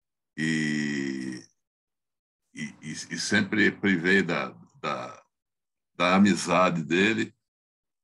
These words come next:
É, tive a honra de fazer o pós-fácil do Abismo da Leveza e sempre, sempre gostei de escrever sobre a obra do Rodrigo,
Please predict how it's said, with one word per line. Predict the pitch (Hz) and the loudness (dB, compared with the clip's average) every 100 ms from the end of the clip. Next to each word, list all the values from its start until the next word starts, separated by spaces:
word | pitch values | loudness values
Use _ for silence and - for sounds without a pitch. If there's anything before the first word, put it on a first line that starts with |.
| - | -8
É, | 78 76 | -4 -4
tive | - 95 98 98 | -2 2 2 4
a | 90 | 4
honra | 90 101 101 92 | 4 4 2 0
de | 85 87 85 | -2 -2 -2
fazer | - 87 76 82 | -2 -4 -2 -2
o | 82 76 69 _ _ - | -2 -2 -8 _ _ -6
pós-fácil | 87 - - 82 87 85 - - _ _ _ _ _ _ | -4 -4 -4 0 0 0 -6 -14 _ _ _ _ _ _
do | 80 80 71 69 - _ _ - | -8 -4 -4 -6 -10 _ _ -10
Abismo | 76 71 87 92 80 | -8 -4 -2 -2 -2
da | 73 80 | -2 0
Leveza | 78 76 80 98 113 110 - - _ _ _ _ _ _ _ | 0 0 2 2 0 -4 -14 -20 _ _ _ _ _ _ _
e | 80 | -10
sempre, | - - 107 101 104 98 92 85 - _ | -4 0 0 0 0 2 2 0 -6 _
sempre | - 104 101 110 | -10 -6 -4 -4
gostei | 95 101 98 - 107 107 | -2 -2 -4 -4 0 0
de | 92 98 | 0 -6
escrever | - - 98 78 80 98 87 | -6 -2 -2 -2 0 0 0
sobre | - - 92 85 85 | -4 -4 -2 -2 -4
a | 78 | -4
obra | 80 85 80 80 | -4 -2 -2 -4
do | 80 | -6
Rodrigo, | 85 71 82 95 107 98 | -8 -4 -2 -2 -4 -12